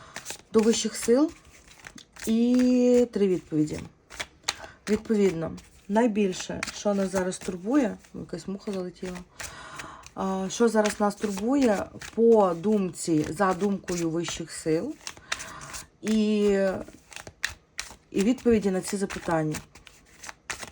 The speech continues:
Давайте будемо пробувати. Я ще сама не знаю, що получиться, але я прям в потоці, я відчуваю, що це буде крутяцько.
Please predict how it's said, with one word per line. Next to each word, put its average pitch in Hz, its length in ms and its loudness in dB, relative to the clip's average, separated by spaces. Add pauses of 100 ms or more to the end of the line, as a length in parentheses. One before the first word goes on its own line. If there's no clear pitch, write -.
(440)
Давайте 190 400 2
будемо 175 200 -4
пробувати. 156 560 0
Я 165 80 0
ще - 160 -8
сама 185 260 -2
не 170 80 -4
знаю, 160 200 0
що 156 160 -8
получиться, 190 580 -6 (460)
але 185 80 0
я 196 100 2
прям 190 180 -2
в 175 80 -6
потоці, 202 480 -2
я 170 120 0
відчуваю, 185 520 0
що - 180 -8
це 180 140 -8
буде 165 220 -2
крутяцько. - 680 -8